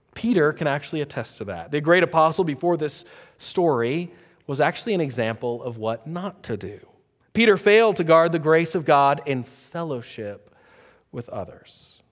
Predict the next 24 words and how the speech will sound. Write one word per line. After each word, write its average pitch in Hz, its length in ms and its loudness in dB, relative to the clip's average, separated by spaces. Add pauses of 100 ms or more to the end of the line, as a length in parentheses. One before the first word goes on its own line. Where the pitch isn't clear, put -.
(140)
We 165 100 -4
see 208 220 0
him 180 140 4
here 170 200 4
in 160 80 2
verse 165 220 2
seven 175 320 4
extolling 180 520 0
God, 190 240 6
but 185 100 -6
there's 208 160 2
a 233 60 2
backstory. 202 640 0 (280)
In 208 140 4
the 214 120 2
early 233 280 6
days, 185 300 4
around 175 280 4 (180)
ten 208 200 2
years 175 240 2
prior 180 380 4
to 190 80 -2
this 180 140 0
council, 160 500 0